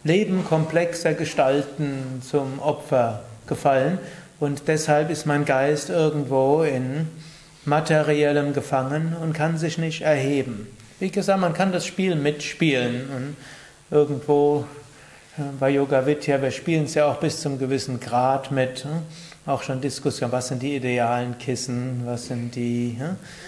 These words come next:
Über was der ideale Teppich und, ne? Und so weiter. Aber letztlich, wenn ihr euch diesen Shivananda-Saal anschaut, er ist sicherlich ein Ausdruck von Simple Living und High Thinking. War ursprünglich ein Schwimmbad gewesen.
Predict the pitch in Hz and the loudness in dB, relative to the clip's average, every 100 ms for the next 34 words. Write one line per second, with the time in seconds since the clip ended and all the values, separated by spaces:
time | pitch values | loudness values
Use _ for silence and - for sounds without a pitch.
0 | - - - 123 131 127 127 131 143 123 | -20 -12 -6 2 4 4 2 0 0 0
1 | 127 127 123 131 131 - 127 127 117 - | 2 2 2 0 -2 -2 0 -2 -4 -6
2 | 143 120 117 - - - 175 170 165 156 | -8 -8 -8 -12 -18 -12 -10 -8 -4 -6
3 | - 135 120 123 120 117 - - - - | 0 2 4 2 0 -4 -6 -16 -20 -4
4 | 156 147 170 170 156 - 151 151 143 - | 0 4 2 2 -2 2 2 4 2 0
5 | 165 147 156 165 156 135 135 151 151 147 | 0 0 0 2 4 4 2 4 4 4
6 | 143 127 127 143 139 - 131 127 175 165 | 4 4 4 0 -4 0 2 2 0 0
7 | 202 170 160 139 151 139 139 - 147 139 | 0 2 2 2 2 2 2 2 -2 -2
8 | 127 120 165 - - - - - - - | -2 -2 -2 -8 -16 -20 -20 -20 -4 0
9 | 147 135 139 131 135 139 143 135 120 117 | 0 2 2 2 2 0 0 -2 -2 0
10 | 123 120 - 139 123 123 - - - - | 2 0 0 -2 -2 -4 -6 -16 -20 -20
11 | - - - - 165 135 135 170 151 147 | -20 -20 -20 -10 -2 2 2 2 2 2
12 | 147 139 113 131 - 170 180 175 160 160 | -2 -2 -4 -6 0 2 4 4 4 2
13 | - 170 151 151 147 147 | 0 2 4 4 2 0